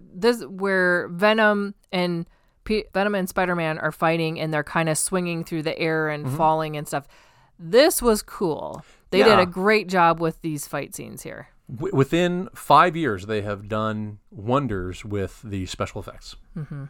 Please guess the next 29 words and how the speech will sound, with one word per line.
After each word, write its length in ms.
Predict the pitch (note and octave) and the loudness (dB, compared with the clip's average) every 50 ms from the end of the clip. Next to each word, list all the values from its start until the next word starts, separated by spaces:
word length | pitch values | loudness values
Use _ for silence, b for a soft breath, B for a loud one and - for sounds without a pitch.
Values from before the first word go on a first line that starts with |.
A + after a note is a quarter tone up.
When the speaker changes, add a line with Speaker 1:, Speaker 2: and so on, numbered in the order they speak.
| _ _ - | _ _ -10
Speaker 2:
Yeah, 240 | A2+ G#2 F#2+ F#2+ - - - - | -8 -8 -8 -8 -12 -12 -6 -4
absolutely. 540 | A2+ A2 - - A2 G#2 G#2 - F#2 F2 - _ _ _ _ - _ _ - - | -4 -2 -2 -2 -2 -2 -2 -4 -6 -10 -10 _ _ _ _ -20 _ _ -4 -2
Absolutely. 460 | A#2 - - B2 A2 - F#2+ F2 - b b b b b b b b b b b b b b b b _ _ _ _ | -2 -2 0 -2 -4 -4 -4 -8 -10 b b b b b b b b b b b b b b b b _ _ _ _
So 300 | - - C#3+ B2+ A#2+ B2 | -6 0 0 2 2 0
while 420 | B2+ B2 A#2+ A#2+ B2 B2 B2+ C3 | -2 0 2 4 4 4 4 2
they're 300 | A#2+ B2+ B2 A#2+ A#2 A2+ | 2 2 2 2 2 0
fighting, 580 | - - E3+ F3+ G3 D#3+ B2 A2 A2 C3 C3+ - - - _ _ _ _ _ _ _ _ _ _ _ _ _ _ _ _ _ _ _ _ _ _ _ _ _ _ _ _ | 0 0 2 2 2 2 0 0 -2 -4 -8 -12 -18 -20 _ _ _ _ _ _ _ _ _ _ _ _ _ _ _ _ _ _ _ _ _ _ _ _ _ _ _ _
Venom 600 | - A2 G2+ C3 D3+ E3+ D3 B2 A2 A2+ B2+ C3 - _ | -10 -4 0 0 2 2 2 2 2 0 -2 -6 -10 _
takes 460 | - - - B2+ A#2 - - - - - _ _ _ - | -10 -6 -4 -4 -4 -4 -8 -12 -14 -14 _ _ _ -12
Harry's 320 | - - C3 B2 A2+ G2 | -6 -4 -2 -2 -2 -6
glider, 640 | - - A2+ A#2 C3 C#3 C3 A2+ G2 G2+ A2+ A#2 - - _ _ _ _ _ _ _ _ | -8 -6 -2 0 0 0 0 0 -4 -6 -6 -10 -12 -20 _ _ _ _ _ _ _ _
his, 200 | - G2+ - - _ _ _ _ _ _ - - | -12 -12 -12 -14 _ _ _ _ _ _ -14 -10
his 360 | A2+ G#2+ G2 F#2 - - - - | -8 -8 -8 -8 -10 -14 -10 -2
goblin 360 | - A2 G#2+ G#2+ A#2 A2+ G#2+ | 0 0 0 0 0 -4 -6
glider, 400 | G#2 G2+ G#2 G2+ G2+ G2 G2+ G#2 | -4 -2 -2 0 0 -2 -4 -4
which 220 | G#2 G#2 G2 - - | -4 -6 -6 -6 -4
has, 400 | - G#2+ G2+ G2 G2 F#2 - - _ _ _ | -4 -2 -2 -2 -4 -6 -10 -16 _ _ _
which 160 | - C3+ - | -6 -6 -4
is 120 | - B2+ D#3 | -2 0 2
actually 260 | E3 D3+ - - F3 D3+ | 2 2 0 -2 -2 0
like 200 | D3 C#3+ - - | 0 0 0 -4
a 40 | G2+ | -6
goblin 420 | - - - B2 - C3+ A#2 G#2+ | -4 -2 -2 -2 -2 -4 -6 -6
snowboard 640 | - - - - A#2 G2 G2+ G#2 B2+ C#3+ D3+ D3+ C#3+ | -6 -8 -6 -4 -2 0 0 0 0 0 0 0 -2
now. 260 | D#3+ D#3 D#3+ E3+ F3+ | -4 -4 -2 -2 -2
Did 180 | F3+ D3+ A#2 G#2+ | -2 -2 -2 -2
you 60 | B2 | -2
notice 280 | B2+ B2+ B2+ C3+ C3 - | 0 0 0 0 -2 -2
that? 260 | C#3 C3 C#3 D3+ | -2 -2 -2 -2